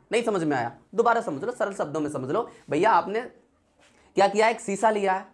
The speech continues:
दर्पण जैसे आप देखते हैं अपनी शक्ल के लिए, उसको आप लेके गए धूप में। अब प्रकाश की किरण उस पे आई और टकरा के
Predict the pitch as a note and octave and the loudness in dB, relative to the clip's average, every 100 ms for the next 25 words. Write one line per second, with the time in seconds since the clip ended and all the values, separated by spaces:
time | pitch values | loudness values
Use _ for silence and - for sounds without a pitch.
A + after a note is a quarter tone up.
0 | - B2+ F#3+ G#3+ F#3 G3+ F3+ D#3+ F3 - | -4 0 0 0 -2 0 2 4 2 2
1 | F#3+ F#3+ F#3 - F3 F3 E3+ E3+ - - | -4 -4 -4 -2 -2 -2 -4 -6 -12 -16
2 | - F#3+ A#3+ A#3+ E3+ G3+ G#3 F#3+ G3+ D#3 | -2 -2 2 2 4 2 0 -2 0 0
3 | G#3 - _ _ C#3 F3 G3+ F3+ B2 - | -2 -4 _ _ -4 -2 0 -2 -2 -6
4 | - - - G3+ - - G#3+ A3 A#3 A3 | -20 -20 -2 -2 0 2 4 4 0 -2
5 | A3 G#3 - E3 D#3 D#3+ G3+ - _ _ | -2 -2 -4 -6 -2 -2 -2 -8 _ _
6 | _ _ _ _ - - G3 - G3 G#3+ | _ _ _ _ -12 -2 -2 0 2 4
7 | A3 C4 | 4 0